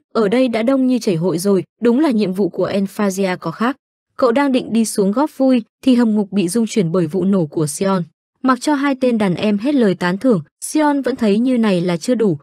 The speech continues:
con quái vật mà Win solo kill lúc đó mạnh hơn nhiều. Trong khi đó Win đang trầm trồ trước sức mạnh của Sion,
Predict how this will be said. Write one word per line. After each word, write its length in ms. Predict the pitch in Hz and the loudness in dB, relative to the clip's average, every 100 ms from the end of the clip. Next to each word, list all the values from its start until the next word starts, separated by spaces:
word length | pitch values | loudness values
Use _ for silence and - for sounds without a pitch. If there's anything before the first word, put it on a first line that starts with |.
| _ | _
con 160 | - 277 | -2 -2
quái 220 | 262 214 | 0 -2
vật 180 | 226 - | 0 -2
mà 180 | - 196 | 0 -2
Win 260 | 175 220 226 | 0 0 0
solo 300 | - 220 208 | 0 0 0
kill 260 | - 214 | 0 0
lúc 180 | 202 294 | 2 0
đó 200 | 208 185 | 0 0
mạnh 200 | 220 240 | 0 -2
hơn 260 | 190 202 190 | -2 0 2
nhiều. 220 | 185 156 - _ _ - | 2 0 -4 _ _ -4
Trong 140 | 320 | -2
khi 120 | 320 | 2
đó 240 | 269 226 226 | 2 2 0
Win 260 | 247 254 | 0 0
đang 200 | 247 233 | 0 -2
trầm 200 | 214 190 | -2 -2
trồ 200 | 170 190 | 0 -2
trước 200 | 175 302 | -2 -4
sức 180 | - 349 | -4 -2
mạnh 220 | 277 190 | -2 -2
của 180 | 190 175 | -2 -4
Sion, 380 | - 220 220 | -2 -2 0